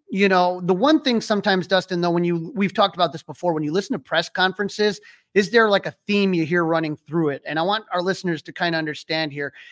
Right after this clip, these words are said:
is that it seems to me like the one thing I kept hearing over and over again was talk about the young guys and young guys ta-, having to take the next step.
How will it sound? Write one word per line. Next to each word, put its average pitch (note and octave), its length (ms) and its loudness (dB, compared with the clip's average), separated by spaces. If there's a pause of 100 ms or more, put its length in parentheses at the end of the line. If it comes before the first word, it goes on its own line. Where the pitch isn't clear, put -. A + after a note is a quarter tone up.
(180)
is E3 160 -4
that E3 220 2
it D#3+ 100 -8
seems B3 280 0
to - 120 -10
me F3+ 220 -2
like D#3 200 -4
the D#3 80 -6
one F3 260 0
thing F#3 140 -4
I E3+ 80 2
kept - 320 -6
hearing E3 280 -4
over E3 260 -2
and D#3+ 100 0
over E3+ 260 -2
again F#3 220 -2
was D3+ 140 -6
talk D#3+ 320 -2
about D#3 280 0
the D3 80 -8
young C#3+ 280 -4
guys A#2+ 340 -10 (220)
and D#3 160 -4
young E3+ 220 2
guys E3 320 2 (160)
ta-, F3 180 -4
having E3 260 0
to D#3 60 -2
take D#3 300 -8
the D#3 80 -6
next D3+ 500 -2 (360)
step. - 500 -4